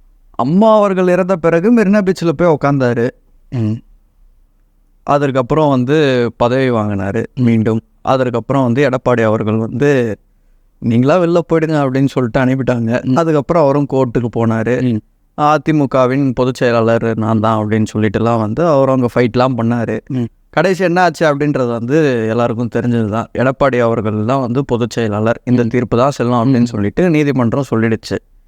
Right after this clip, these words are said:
Speaker 1: இப்போ அடுத்த கட்டமா ஓ பி எஸ் அவர்களுடைய அரசியல் வாழ்க்கை என்ன? நாடாளுமன்ற தேர்தல் வருது, இன்னும் ஒரு மூணு நாலு மாசத்துல வந்துரும். நாடாளுமன்ற தேர்தல்ல ஓ பி எஸ் அவர்கள் கோட்டை விட்டாருன்னா அடுத்து ரெண்டாயிரத்தி இருபத்தாறு தேர்தல் சட்டமன்ற எலெக்ஷன்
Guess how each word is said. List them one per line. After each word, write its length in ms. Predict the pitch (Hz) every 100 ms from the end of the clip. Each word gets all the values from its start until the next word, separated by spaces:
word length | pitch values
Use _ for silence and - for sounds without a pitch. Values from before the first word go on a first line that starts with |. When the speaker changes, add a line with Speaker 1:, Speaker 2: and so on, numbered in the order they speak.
| - _ _ -
Speaker 1:
இப்போ 500 | 208 - 123 151 143
அடுத்த 260 | 139 196
கட்டமா 520 | 165 151 143 135 151
ஓ 260 | 214 - 226 233
பி 140 | 254
எஸ் 160 | 233 208
அவர்களுடைய 680 | 180 170 160 151 147 180 -
அரசியல் 400 | 139 170 - 185
வாழ்க்கை 420 | 151 139 131 151
என்ன? 360 | 127 127 139 139 _
நாடாளுமன்ற 720 | - 135 175 185 175 165 135
தேர்தல் 400 | 127 131 131 139
வருது, 360 | 160 123 143 135 -
இன்னும் 240 | 120 135
ஒரு 140 | 127
மூணு 300 | 123 120 127
நாலு 200 | 127 123
மாசத்துல 380 | 113 131 151 127
வந்துரும். 440 | 131 113 117 120 -
நாடாளுமன்ற 640 | - 110 156 180 165 147 131 113
தேர்தல்ல 480 | 123 117 113 151 214 _ _ _ _ _ _
ஓ 140 | - 175 -
பி 100 | 226
எஸ் 140 | 196
அவர்கள் 280 | 190 165 151
கோட்டை 260 | 170 202
விட்டாருன்னா 580 | 190 156 147 127 147 202 - _ _ _ _
அடுத்து 400 | - 196 185 226
ரெண்டாயிரத்தி 400 | 214 190 214 185
இருபத்தாறு 400 | 190 190 180 165
தேர்தல் 360 | 147 151 147 190
சட்டமன்ற 720 | 180 185 175 147 143 135 131
எலெக்ஷன் 500 | 127 120 139 135 127